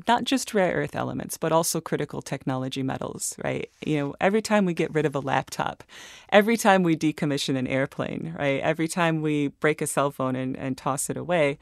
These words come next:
every time we lose our, our earbuds, <laughs> what we're doing is we're discarding critical technological materials.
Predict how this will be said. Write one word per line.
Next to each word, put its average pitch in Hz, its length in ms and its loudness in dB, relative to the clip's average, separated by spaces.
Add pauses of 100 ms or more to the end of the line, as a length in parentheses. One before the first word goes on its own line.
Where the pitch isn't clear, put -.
(380)
every 175 240 8
time 202 220 8
we 185 80 8
lose 202 320 6
our, 170 320 8
our 156 160 8
earbuds, - 720 0
<laughs> - 80 -16
what 160 240 4
we're 160 140 2
doing 196 320 4
is 156 120 2
we're 156 140 2
discarding 151 760 2
critical 220 640 0
technological 151 760 -4
materials. - 720 -6